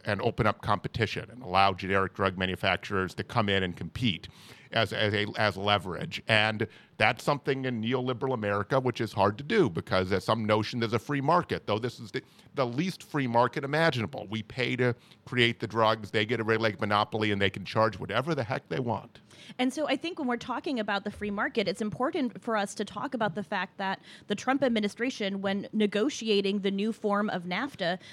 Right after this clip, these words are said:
Speaker 2: nafta two point oh, Big Pharma is so powerful that they actually got provisions built into the new nafta that codifies and puts in law protections for these Big Pharma companies, protections that guarantee their monopolies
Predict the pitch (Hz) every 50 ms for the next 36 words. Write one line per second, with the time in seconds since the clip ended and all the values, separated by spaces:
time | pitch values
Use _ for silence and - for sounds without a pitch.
0 | - - 214 220 220 240 - 254 220 - - 233 208 - 220 214 233 269 262 220
1 | 208 - - - - - - 330 - - - 277 294 311 285 - 208 - - -
2 | - - - 247 277 277 - - - - 233 226 240 262 277 269 - 294 294 285
3 | - - - - - 240 240 262 254 254 - - 254 269 - - 311 262 277 254
4 | - - - 233 220 220 254 233 - 240 220 185 175 156 - 269 277 302 294 -
5 | - - 277 285 285 262 - 269 247 208 226 214 214 220 233 269 285 294 294 269
6 | 254 254 269 320 349 - - - 208 175 170 185 - - - - - - _ 247
7 | 247 247 - - - - 294 320 330 330 285 - - 214 208 202 202 214 208 -
8 | 214 220 - - - 285 285 240 - - - _ 254 262 285 294 277 247 226 226
9 | 254 269 247 220 202 196 - - 220 - - - 254 294 - - - 233 208 196
10 | 196 202 202 220 185 - - 233 220 220 220 220 208 190 214 233 226 226 226 208
11 | - - - - - - 190 254 262 240 226 - 240 233 233 240 220 214 - 240
12 | 285 311 285 226 196 190 - - 226 196 - 254 269 - - 262 240 240 208 233
13 | 208 - 214 202 190 202 240 240 269 294 269 247 - - 247 247 214 226 220 220
14 | 220 208 180 170 165 165 180 196 - 262 277 277 294 294 320 330 269